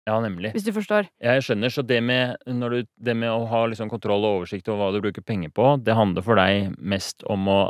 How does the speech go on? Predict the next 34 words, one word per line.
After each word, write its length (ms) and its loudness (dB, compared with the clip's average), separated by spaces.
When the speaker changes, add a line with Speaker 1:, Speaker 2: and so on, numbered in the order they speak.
Speaker 1:
at 100 -2
det 120 0
skal 160 2
hjelpe 320 2
deg 280 4
å 100 2
nå 140 4
de 120 0
målene 320 0
som 100 -4
du 60 -4
sa 120 2
først, 320 0
liksom. 320 0
Å 80 -6
bruke 240 -2
mindre 220 -2
penger, 400 -4
og 180 0
få 160 0
til 320 -6
ferie, 300 0
bufferkonto, 580 -4
pensjonssparing. 720 -4
Fordi 180 0
hvis 100 -2
Speaker 2:
Ja. 100 0
Speaker 1:
du 80 2
har 120 6
oversikten, 500 -2
så 100 -4
kanskje 360 -2
styrer 360 -2
det 120 0